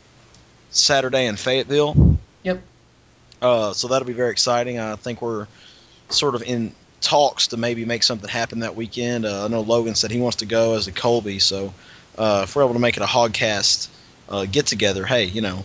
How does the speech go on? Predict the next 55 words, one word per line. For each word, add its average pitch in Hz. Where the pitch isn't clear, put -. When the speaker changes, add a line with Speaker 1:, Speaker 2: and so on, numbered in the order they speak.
Speaker 2:
<laughs> -
Speaker 1:
we, 123
we, 120
we 110
might, 127
might 127
just 113
do 131
that. 95
You 104
know 117
what 117
I'm 110
saying? 123
We'll, 120
we'll 143
let 147
y'all 147
buy 135
us 127
some 117
steaks 127
or 110
something 110
'cause -
Speaker 2:
There 190
Speaker 1:
you 233
Speaker 2:
you 240
Speaker 1:
enjoy 160
Speaker 2:
go. 160
Speaker 1:
the 180
show 131
so -
much. 190
Speaker 2:
<laughs> -
Speaker 1:
Uh, 123
you 143
know, 139
hey, 160
I, 139
I, 143
I'd 180
eat 202
a -
steak 127
that 110
was 120
paid 139
for 127
by 117
a 110
listener. 117
How 147
about 135
you? 131